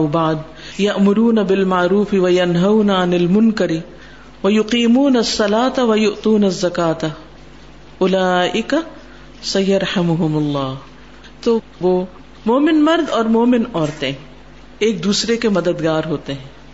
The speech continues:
بعضهم اولیاء بعض۔ کیا کرتے ہیں؟ یأمرون بالمعروف، نیکی کا حکم دیتے ہیں، وینہون عن المنکر،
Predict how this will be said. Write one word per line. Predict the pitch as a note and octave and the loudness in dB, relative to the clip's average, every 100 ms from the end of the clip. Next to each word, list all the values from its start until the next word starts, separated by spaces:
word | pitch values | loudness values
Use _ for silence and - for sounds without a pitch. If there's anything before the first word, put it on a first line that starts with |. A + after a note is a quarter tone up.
| - F3 | -8 -4
بعضهم | G#3 G#3 G#3 B3 B3 | -2 0 0 2 2
اولیاء | F#3+ F3 F3 D#3+ D#3 | 0 0 0 0 0
بعض۔ | C#3+ C3+ C3 - - - - - | -2 -6 -8 -20 -20 -20 -20 -6
کیا | C4 D4 | -2 0
کرتے | D#4 D4 D#4 | -2 0 0
ہیں؟ | D4+ E4 - - - G3+ | 0 -2 -8 -16 -12 -4
یأمرون | A#3+ A#3 B3+ D#4+ F#4 F4+ D4 | -2 2 2 4 4 2 2
بالمعروف، | A#3+ A#3 G3+ F#3 F3 E3 - - - - - - - | 0 2 0 2 2 0 -6 -20 -20 -20 -20 -20 -4
نیکی | G#3 A3+ D4+ D#4+ | -2 0 -2 0
کا | D4 | 0
حکم | C4 C4+ C4 | 0 0 0
دیتے | F#3+ E3 D3+ | 0 -2 -4
ہیں، | C#3+ - - - - - - - | -6 -12 -18 -20 -20 -20 -14 -2
وینہون | G3 G#3+ B3+ B3 B3 | 0 2 2 2 2
عن | G#3+ G3+ | 2 0
المنکر، | F#3+ E3+ D3+ D3 | 0 0 -2 -4